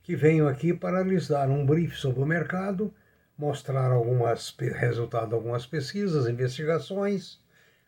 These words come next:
algumas opiniões, né, para facilitar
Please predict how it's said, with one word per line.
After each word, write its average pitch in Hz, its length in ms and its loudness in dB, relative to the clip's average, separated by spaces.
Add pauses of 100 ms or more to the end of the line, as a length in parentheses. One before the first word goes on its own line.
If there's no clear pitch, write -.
(120)
algumas 135 440 0
opiniões, 180 920 6 (300)
né, - 220 -6 (360)
para 147 300 0
facilitar 170 880 -2